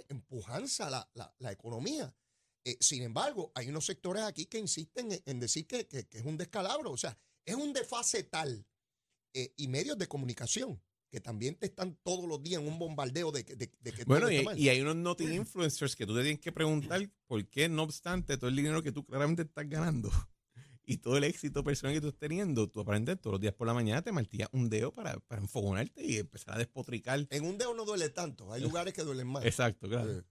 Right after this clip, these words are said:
Speaker 2: Sí,
Speaker 1: y,
Speaker 2: pero,
Speaker 1: y uno sale con más furia.
Speaker 2: pero esto es un programa
Speaker 1: Sí, no,
Speaker 2: P G trece
Speaker 1: un
Speaker 2: que no
Speaker 1: programa, pero
Speaker 2: quiero
Speaker 1: siempre es bueno
Speaker 2: Sí, sí.
Speaker 1: ilustrar. Hay, hay
Speaker 2: Martillarse
Speaker 1: quien, hay quien
Speaker 2: un
Speaker 1: entiende co-, co-,
Speaker 2: <laughs>
Speaker 1: cepilla, cepilla los asuntos, doctor.
Speaker 2: Sí,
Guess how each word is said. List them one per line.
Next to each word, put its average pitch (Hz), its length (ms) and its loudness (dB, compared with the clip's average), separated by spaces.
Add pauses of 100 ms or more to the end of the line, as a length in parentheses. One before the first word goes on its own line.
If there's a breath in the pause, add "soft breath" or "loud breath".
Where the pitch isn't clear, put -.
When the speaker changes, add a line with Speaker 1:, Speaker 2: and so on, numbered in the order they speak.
(140)
Speaker 2:
Sí, 139 60 -2
Speaker 1:
y, 135 60 2
Speaker 2:
pero, 113 200 6
Speaker 1:
y 104 40 8
uno 160 160 4
sale 160 220 -2
con 139 120 -6
más 139 140 -2
furia. 131 480 -6
Speaker 2:
pero 123 180 8
esto 113 260 2
es 131 60 2
un 135 240 -2
programa 117 800 0
Speaker 1:
Sí, - 160 -8
no, 101 220 0
Speaker 2:
P 123 200 6
G 123 140 8
trece 117 360 6
Speaker 1:
un 95 40 4
Speaker 2:
que 98 60 4
no 95 60 4
Speaker 1:
programa, 95 220 2
pero 101 140 6
Speaker 2:
quiero 98 160 6
Speaker 1:
siempre 98 320 -2
es 135 80 -6
bueno 151 220 -4
Speaker 2:
Sí, 214 80 2
sí. - 100 2
Speaker 1:
ilustrar. 117 380 -4 (160)
Hay, 113 100 -6
hay 113 60 -6
Speaker 2:
Martillarse 107 640 0
Speaker 1:
quien, 127 120 2
hay 123 140 6
quien 127 100 8
Speaker 2:
un 127 80 6
Speaker 1:
entiende 113 440 0
co-, 135 200 -6
co-, 131 120 -2
Speaker 2:
<laughs> - 20 -2
Speaker 1:
cepilla, 139 500 4 (160)
cepilla 240 380 -2
los 254 120 -2
asuntos, 233 460 -4
doctor. 233 220 -2
Speaker 2:
Sí, 127 280 8